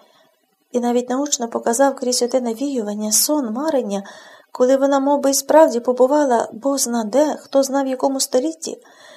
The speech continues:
Вона немов би, справді втікала від людоловів, мисливців на рабів. Хай це було навіювання, гіпноз чи що там ще, але ж це насправді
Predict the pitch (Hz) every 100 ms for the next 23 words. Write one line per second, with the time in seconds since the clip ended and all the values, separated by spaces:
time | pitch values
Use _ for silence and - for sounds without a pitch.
0 | - - 226 247 294 294 302 294 294 294
1 | 277 294 262 - 247 294 302 262 254 269
2 | - - _ _ - 240 247 247 240 240
3 | 311 247 208 220 240 254 302 294 285 269
4 | 247 - 247 247 254 269 302 302 220 -
5 | _ _ _ _ _ - 254 254 240 247
6 | 247 233 262 285 220 214 220 226 226 277
7 | 285 - 220 240 - - - - 294 294
8 | 277 269 240 - _ _ - - - -
9 | 233 247 294 - _ _ _ - 226 233
10 | 247 - 233 247 - 269 277 240 254